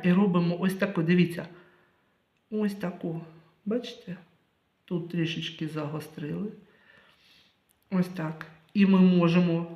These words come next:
ось так. Якщо ми повернемо, дивіться, малята, якщо ось так повернути ось цей трикутний такий загострений, е, елемент, можна так зробити, це пташка буде ось, е, так.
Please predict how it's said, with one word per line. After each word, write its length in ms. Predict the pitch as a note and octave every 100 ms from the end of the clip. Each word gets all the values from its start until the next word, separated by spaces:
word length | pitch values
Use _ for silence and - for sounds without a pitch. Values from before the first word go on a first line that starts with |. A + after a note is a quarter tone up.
| - -
ось 180 | E3 E3
так. 420 | - D3+ C#3+ - - - _ _ - - -
Якщо 480 | F3+ A#3+ B3 - D#4+
ми 80 | C#4+
повернемо, 500 | C#4 B3 B3 B3 A#3
дивіться, 340 | G3+ G#3+ G3+
малята, 420 | F#3 F#3 F3+ D3+ -
якщо 500 | F#3 G#3+ G#3+ - B3+
ось 140 | B3 A#3+
так 280 | G#4+ A#4+ A#4+
повернути 560 | G#3+ G#3 G3+ F#3+ F#3+
ось 240 | F3+ F#3 -
цей 140 | F3
трикутний 540 | E3+ F#3 F3+ F3+ E3+
такий 300 | D#3+ E3 E3
загострений, 840 | D#3+ F3+ E3+ E3 - E3 D#3+ D#3 D#3 - - - - -
е, 240 | - D#3+ E3
елемент, 520 | F3 F3+ E3 D3+ D#3 - - - -
можна 400 | F#3 E4+ F#4 C#4
так 300 | - D#3+ D#3+
зробити, 560 | D#3+ E3 D#3+ D#3+ D#3+ D#3+
це 240 | - C#4+
пташка 520 | - F#3 B3 - G#3+
буде 480 | E3 D#3+ G3 G#3 A3 A3
ось, 360 | F3 F3+ -
е, 160 | - D#3
так. 380 | D#3+ D3+ D3+